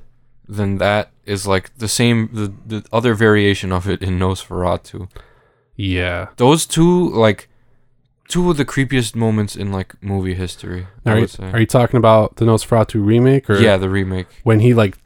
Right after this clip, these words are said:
Speaker 2: pushes the chair aside?
Speaker 1: Yeah, that was fucking terrifying,
Speaker 2: Yeah.
Speaker 1: bro. I can't believe that movie came out in seventy-nine.
Speaker 2: I know. I, I was actually just watching that scene. It's crazy, but that's a whole other
Speaker 1: I was
Speaker 2: movie.
Speaker 1: too. <laughs>
Speaker 2: But it, I gotta rewatch it. But, um,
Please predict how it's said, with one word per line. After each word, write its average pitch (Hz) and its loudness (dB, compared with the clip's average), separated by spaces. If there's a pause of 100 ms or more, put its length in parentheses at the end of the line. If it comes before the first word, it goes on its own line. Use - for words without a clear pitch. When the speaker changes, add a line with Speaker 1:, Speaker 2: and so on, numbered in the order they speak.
Speaker 2:
pushes 123 2
the 104 -4
chair 113 0
aside? 123 4
Speaker 1:
Yeah, 120 6
that 127 2
was 120 2
fucking 110 -2
terrifying, 104 0
Speaker 2:
Yeah. 92 -2
Speaker 1:
bro. 95 0
I 107 2
can't 151 0
believe 127 2
that 107 4
movie 104 0
came 104 -2
out 95 0
in 90 -6
seventy-nine. 90 -4
Speaker 2:
I 101 0
know. 92 0 (160)
I, 110 0
I 139 2
was 175 4
actually 160 2
just 117 2
watching 110 4
that 95 -2
scene. 104 -2
It's 98 0
crazy, 98 0
but 98 -6
that's 127 0
a 131 0
whole 120 6
other 110 6
Speaker 1:
I 113 6
was 101 4
Speaker 2:
movie. 110 0 (180)
Speaker 1:
too. - -2
<laughs> 107 -4
Speaker 2:
But 104 2 (520)
it, 110 -6
I 110 2
gotta 120 6
rewatch 101 2
it. 101 -2
But, 110 2
um, 107 2